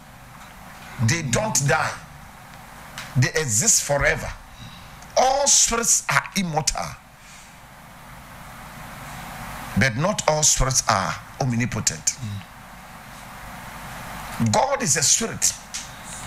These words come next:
Speaker 1: Enti, yebehwe, if you are led by the Spirit of God. The Bible is God. And the Bible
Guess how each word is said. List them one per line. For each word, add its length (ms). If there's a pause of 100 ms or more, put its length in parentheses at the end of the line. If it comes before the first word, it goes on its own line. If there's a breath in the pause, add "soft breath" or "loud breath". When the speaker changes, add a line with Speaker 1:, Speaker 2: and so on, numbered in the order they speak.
(520)
Speaker 1:
Enti, 400 (260)
yebehwe, 420 (440)
if 140
you 80
are 80
led 180
by 100
the 100
Spirit 240
of 120
God. 180 (3500)
The 220
Bible 640
is 160
God. 300 (1400)
And 100
the 60
Bible 440